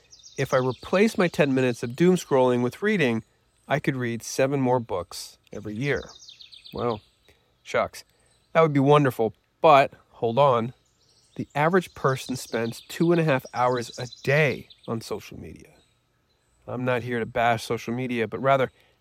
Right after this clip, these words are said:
advocate for closely examining our consumption. It's said that attaining wisdom is the most important pursuit in life. And I'm still mulling that theory over in my head, but I think it's pretty close.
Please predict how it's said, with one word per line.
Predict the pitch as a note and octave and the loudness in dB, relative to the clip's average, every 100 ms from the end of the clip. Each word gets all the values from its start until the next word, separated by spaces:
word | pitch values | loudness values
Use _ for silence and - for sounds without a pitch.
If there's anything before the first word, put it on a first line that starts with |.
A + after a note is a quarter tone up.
| - | -4
advocate | C#3+ E3+ F3 E3 C3 A#2+ | 2 4 2 0 -2 -2
for | - A#2+ A2+ - | -2 -2 -2 -10
closely | - - E3+ E3 C#3 | -10 2 2 2 -2
examining | B2 A2+ A2+ A#2 G#2 D2+ - - - - - | -4 -2 0 0 -2 -6 -14 -20 -20 -20 -8
our | A2+ G#2+ | -6 -4
consumption. | A2+ - C#3 - C#2 - _ _ _ _ _ _ _ _ - | -4 0 0 0 -12 -16 _ _ _ _ _ _ _ _ -10
It's | C3+ | -8
said | - G3+ G3 | 0 2 2
that | C#3+ - _ _ _ - | -2 -8 _ _ _ -10
attaining | D3+ G3+ A#3+ B3 | -4 2 4 4
wisdom | C#3 D3 C#3 A#2+ A2 | 4 2 2 -2 -2
is | A2 A2 - _ | -4 -8 -14 _
the | B2 | -4
most | B2+ C3+ D#3+ - | 2 4 4 2
important | F#3 - B2 A2+ - | -2 0 -2 -2 -6
pursuit | A#2+ - A2 | -8 -8 -10
in | A#2+ | -4
life. | C3 E3 - - - - - - _ - | 2 2 2 -8 -20 -20 -20 -20 _ -14
And | G#2 | -8
I'm | D3 | -8
still | - F3+ D#3+ | -2 -2 -2
mulling | B2+ C3 C#3 C#3 C3 | 0 2 2 4 2
that | B2 - | 2 0
theory | C3+ C3+ B2 | 0 2 2
over | A#2+ A#2 | 2 2
in | A#2+ | 0
my | A#2+ | 0
head, | C#3+ D#3+ | 0 -2
but | C3+ | 0
I | F#3+ | -4
think | - B3 | 0 0
it's | D4+ | 0
pretty | - - G#3+ | -6 -6 -4
close. | F#3 - G3 B2+ - - - | -4 -2 0 0 -4 -20 -20